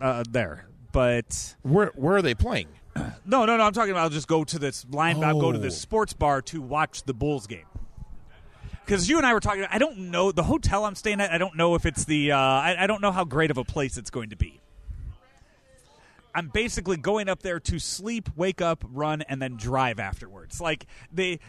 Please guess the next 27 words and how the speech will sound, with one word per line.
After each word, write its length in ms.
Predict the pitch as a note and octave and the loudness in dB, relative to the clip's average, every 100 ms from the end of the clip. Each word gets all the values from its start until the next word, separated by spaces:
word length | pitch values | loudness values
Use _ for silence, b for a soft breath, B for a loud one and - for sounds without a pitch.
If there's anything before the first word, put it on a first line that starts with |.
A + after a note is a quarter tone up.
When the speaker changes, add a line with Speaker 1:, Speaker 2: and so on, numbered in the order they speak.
| B | B
Speaker 1:
they, 280 | E3+ F3 E3+ | -4 -2 0
I 40 | |
mean, 160 | F3 E3+ | 0 2
I 100 | F#3+ | 4
will 100 | F#3 | 6
be 180 | F3 G#3+ | 6 6
up 120 | - | 6
there 180 | F#3+ F3 | 4 4
for 140 | F3+ | 2
maybe, 600 | E3 E3 E3 E3+ E3 D#3+ | 0 -2 -4 -4 -4 -4
I 60 | D3 | -2
will 100 | E3 | -2
be 160 | F3 | -2
in 140 | E3 F#3 | -4 -8
South 380 | - F3+ D3+ B2+ | -4 -4 -4 -8
Bend 300 | C#3 C3+ B2 b | -10 -10 -16 b
for 120 | - F3 | -6 -4
less 340 | D3 D#3 C3 | 0 0 0
than 180 | C#3 B2+ | -2 2
twelve 340 | - C#3+ A#2 | 4 4 2
hours. 560 | F#2+ E2+ D#2 - - - - | 0 -4 -4 -2 -2 -4 -2
Speaker 2:
Okay, 260 | C3+ A2 | 0 0
so, 240 | F#2+ B2+ A#2 | 0 2 2
Joe, 340 | G#2+ B2+ A#2+ | 0 0 -2
uh, 380 | - A#2 G#2 G2+ - | 0 2 2 0 -4
Essential 640 | A#2+ A2+ - D#3+ E3 F3 D#3+ | -2 -2 2 2 4 4 4
South 440 | - D3+ C#3 C#3 | 2 2 2 0